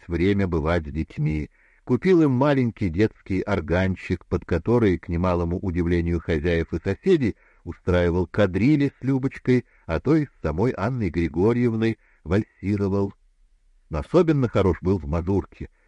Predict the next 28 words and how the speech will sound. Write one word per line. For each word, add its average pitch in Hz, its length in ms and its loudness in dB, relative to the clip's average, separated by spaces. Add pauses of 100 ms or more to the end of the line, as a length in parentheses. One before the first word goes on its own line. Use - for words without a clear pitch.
(100)
и 156 100 -4
даже 92 240 0
гордился, 131 600 0
что - 200 -2
отплясывает 156 760 0
её, 127 280 2 (260)
как 80 220 -2
завзятый 76 600 -2
поляк. - 540 -10 (720)
В - 40 -20
такие 160 340 0
минуты 139 320 0
Фёдор 127 240 -2
Михайлович 160 420 2
напоминал 117 460 -2
жене 139 340 0 (280)
озорного 120 680 2
ребёнка, 98 640 0 (260)
а 85 140 -2
дети, 196 380 0
кажется, - 600 -2
и 180 160 0
вовсе 113 420 0
принимали 80 440 -2
отца 143 460 -2 (280)
за 80 180 -2
ровесника 110 720 -2
сотоварища. - 720 -10